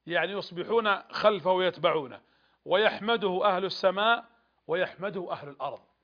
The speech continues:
عبد المطلب له قيمته عند العرب، ولذلك هو نفسه رأى رؤيا أخرى غير تلك الرؤيا التي رآها. رأى أن سلسلة من فضة تخرج من ظهره، سلسلة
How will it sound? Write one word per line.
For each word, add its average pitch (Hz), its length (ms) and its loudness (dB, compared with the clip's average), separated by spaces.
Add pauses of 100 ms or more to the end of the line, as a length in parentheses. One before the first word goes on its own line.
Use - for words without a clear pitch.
(180)
عبد 131 200 -6
المطلب 175 500 -6 (360)
له 135 240 -10
قيمته 139 480 -16
عند 110 160 -20
العرب، 117 320 -12 (440)
ولذلك 160 440 -4
هو 202 180 0
نفسه 147 520 -8 (420)
رأى 160 260 0
رؤيا 143 400 -6 (840)
أخرى 147 420 -4 (440)
غير 196 260 -2
تلك 202 320 -8
الرؤيا 180 340 -4
التي 156 280 -8
رآها. 147 500 -4 (340)
رأى 185 260 2
أن 180 180 -4
سلسلة 180 580 -2
من 151 280 -6
فضة 185 340 0
تخرج 190 460 -2
من 165 180 -6
ظهره، 135 240 0
سلسلة 180 540 0